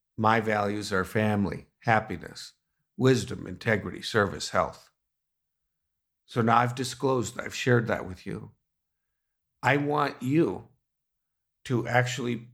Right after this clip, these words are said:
pay attention to me. And if you see me behaving in ways inconsistent with my values, or like I think to perform,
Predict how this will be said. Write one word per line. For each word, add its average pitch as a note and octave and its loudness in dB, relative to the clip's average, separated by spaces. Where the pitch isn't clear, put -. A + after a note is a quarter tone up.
pay B2+ 4
attention A#2+ 0
to G#2+ -6
me. G2+ -6
And A#2+ 2
if B2 -4
you C3+ 0
see C#3 0
me B2+ 6
behaving A#2 2
in G#2+ 0
ways G#2 0
inconsistent B2+ 0
with A2+ 0
my G#2+ 4
values, G#2 0
or A2+ 4
like A2+ 0
I G#2 -2
think A2+ -4
to G#2+ -8
perform, A2 -2